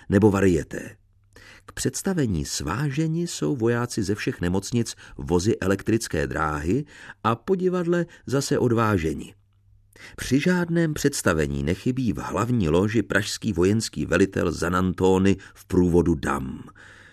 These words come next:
Též ostatní lože jsou obsazeny důstojníky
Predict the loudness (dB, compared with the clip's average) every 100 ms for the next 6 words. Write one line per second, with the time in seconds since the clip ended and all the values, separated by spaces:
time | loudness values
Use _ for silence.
0 | -20 _ _ -2 2 2 0 -2 2 2
1 | 2 0 0 -2 -6 -8 -8 -8 -6 -2
2 | 0 0 -4 -6 -4 2 4 4 2 2
3 | 2